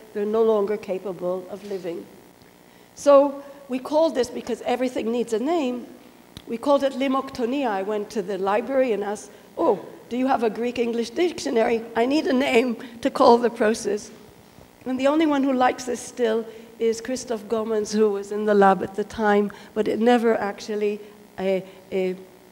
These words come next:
became an acceptable term for death by starvation. So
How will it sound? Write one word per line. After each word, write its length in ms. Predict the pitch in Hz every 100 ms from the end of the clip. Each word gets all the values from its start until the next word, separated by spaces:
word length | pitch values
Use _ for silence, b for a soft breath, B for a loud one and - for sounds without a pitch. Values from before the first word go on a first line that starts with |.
| -
became 440 | 220 - 240 233
an 100 | 214
acceptable 640 | 214 - 240 233 220 196 196
term 400 | - 208 196 196 B B
for 200 | - 202
death 320 | 185 196 -
by 160 | 196 190
starvation. 760 | - 190 185 185 175 - 175 - - - - - B B B B B - - - - - - -
So 380 | - 302 294